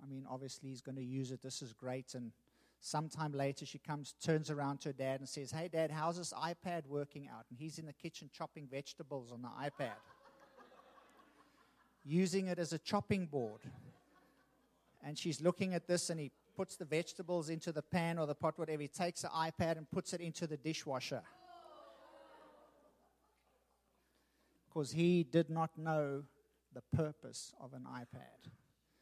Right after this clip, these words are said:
So when you and I do not know the purpose of our lives, abuse is going to be inevitable.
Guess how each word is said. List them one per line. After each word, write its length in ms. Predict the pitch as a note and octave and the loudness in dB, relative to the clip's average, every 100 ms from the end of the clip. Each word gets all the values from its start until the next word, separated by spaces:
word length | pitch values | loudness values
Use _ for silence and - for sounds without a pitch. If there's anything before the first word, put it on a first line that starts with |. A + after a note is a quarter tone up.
| _ _ _ _ _ | _ _ _ _ _
So 280 | - - C#3+ | -14 -4 0
when 200 | C#3 C#3 | 0 0
you 240 | C#3 F3+ F#3+ | 2 6 6
and 120 | F3 | 4
I 260 | D#3+ E3 | 0 0
do 220 | D#3 D3+ E3 | 0 2 2
not 260 | E3 D#3 | 0 -4
know 240 | D3+ C#3+ C#3+ | -4 -2 -2
the 100 | C3 | -6
purpose 600 | - D#3 D3+ - B2+ - | -8 -6 -6 -8 -12 -12
of 240 | - A#2 G#2+ - _ _ _ | -10 -12 -12 -20 _ _ _
our 160 | B2+ A#2+ | -14 -12
lives, 680 | B2+ C3 A#2+ - - - - _ _ _ _ _ _ _ _ _ _ _ _ - | -6 -6 -6 -14 -18 -20 -20 _ _ _ _ _ _ _ _ _ _ _ _ -14
abuse 720 | B2 A2+ B2+ A2 - - - _ _ _ _ _ | -14 -6 -6 -6 -10 -14 -16 _ _ _ _ _
is 140 | C3+ | -14
going 260 | D3+ C3 C3 | -6 -4 -4
to 160 | - | -6
be 240 | A#2+ A#2+ A2+ | -10 -10 -10
inevitable. 680 | A#2 A#2 A2 A#2 G#2+ - | -12 -12 -18 -20 -20 -20